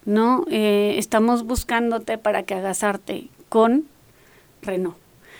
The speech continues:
Entonces, em, mandamos a hacer unos diamantes, el diamante de Renault que ven en todos los, los co-, eh, pues, en todas las partes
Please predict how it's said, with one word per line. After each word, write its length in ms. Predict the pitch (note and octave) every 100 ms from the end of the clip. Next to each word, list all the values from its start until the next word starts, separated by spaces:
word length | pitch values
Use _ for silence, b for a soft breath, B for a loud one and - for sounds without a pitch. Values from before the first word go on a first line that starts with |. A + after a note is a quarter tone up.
| B B -
Entonces, 580 | A#3+ A#3 B3 B3 B3 -
em, 1080 | A#3 A3 G#3+ G#3 G3+ G3+ G3+ G3 G3 F#3+ B3+ _ _ _ _ _ - - - -
mandamos 520 | A#3+ A#3+ A#3 A#3+ B3+
a 40 | C4+
hacer 200 | B3+ A#3
unos 320 | A#3 A#3 A3+
diamantes, 760 | A3 A3 G#3+ G#3+ G3+ B3 C#4 -
el 140 | A#3
diamante 400 | A3 A3+ A3+ A3
de 100 | A#3+
Renault 480 | A#3+ A3+ G#3+ A3+ A#3
que 140 | A3+
ven 180 | G#3 G#3
en 160 | G#3+ G#3+
todos 320 | A3+ A3+ A3+
los, 400 | A#3 A3+ A3 -
los 280 | G3+ G#3 G3
co-, 200 | - G#3+
eh, 320 | G#3 G3 G3 F#3+
pues, 180 | G3+ G3
en 120 | F#3+
todas 180 | G3+ G3+
las 160 | A3
partes 480 | G#3+ G#3 F#3+ G#3 G3+